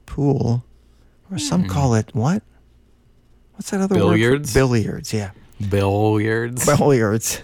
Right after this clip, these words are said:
Speaker 2: <laughs> Oh, sorry.
Speaker 1: Yeah, we don't wanna do that to
Speaker 2: No,
Speaker 1: you
Speaker 2: we
Speaker 1: people.
Speaker 2: don't.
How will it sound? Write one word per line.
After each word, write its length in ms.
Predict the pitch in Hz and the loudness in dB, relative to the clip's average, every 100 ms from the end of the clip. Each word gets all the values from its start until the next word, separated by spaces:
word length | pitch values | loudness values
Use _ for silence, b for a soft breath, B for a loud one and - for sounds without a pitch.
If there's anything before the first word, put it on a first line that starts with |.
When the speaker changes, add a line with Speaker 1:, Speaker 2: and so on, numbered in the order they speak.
| - | -18
Speaker 2:
<laughs> 140 | - | -12
Oh, 180 | 113 104 | -8 -8
sorry. 380 | 98 98 - - - | -8 -8 -8 -10 -2
Speaker 1:
Yeah, 380 | 131 120 104 | 2 2 2
we 180 | 120 120 | 2 4
don't 80 | 117 | 4
wanna 180 | 110 107 | 4 4
do 200 | 113 113 | 2 2
that 160 | 110 | 2
to 160 | 104 87 | 2 2
Speaker 2:
No, 40 | |
Speaker 1:
you 140 | 110 107 73 | 0 0 -2
Speaker 2:
we 80 | 120 | -2
Speaker 1:
people. 200 | 73 | -2
Speaker 2:
don't. 120 | 110 | -4